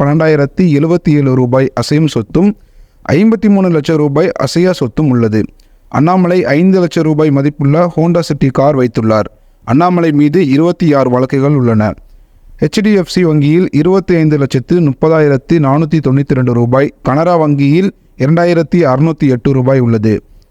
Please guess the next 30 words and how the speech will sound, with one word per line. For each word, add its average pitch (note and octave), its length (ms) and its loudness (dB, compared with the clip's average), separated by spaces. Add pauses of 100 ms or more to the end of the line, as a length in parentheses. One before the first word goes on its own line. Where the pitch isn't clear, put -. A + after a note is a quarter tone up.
கையில் F#3+ 340 2
ரொக்கமாக D#3+ 580 0
ஐந்து D#3+ 320 2
லட்சம் D#3 320 -2
ரூபாய் C#3 300 0
பணம் D3 260 0
இவரிடம் B2+ 400 0
உள்ளது. G#2+ 400 -2 (400)
இவரது F3+ 400 0
மனைவி E3 380 0
அகிலாவிடம் D3+ 680 0
ஒரு E3+ 260 0
லட்சத்தி F3 380 -2
ஐம்பத்தாறாயிரம் C#3+ 760 0
ரூபாயும் B2+ 560 0
எனவும் C#3 420 0
தெரிவித்துள்ளார். A2+ 580 0 (340)
அறுபத்தி G3 440 0
இரண்டு E3+ 420 2
புள்ளி D3+ 420 0
எழுபத்தி E3+ 320 0
மூணு D#3 220 0
ஏக்கர் C#3 300 0
நிலம் C#3 360 0 (140)
சூடாமணி E3+ 500 0
மற்றும் D#3 420 -2 (140)
சின்னதாரபுரம் D#3+ 680 0
பகுதியில் C3+ 340 0
இருப்பதாக C3+ 500 0
அண்ணாமலை C#3+ 440 2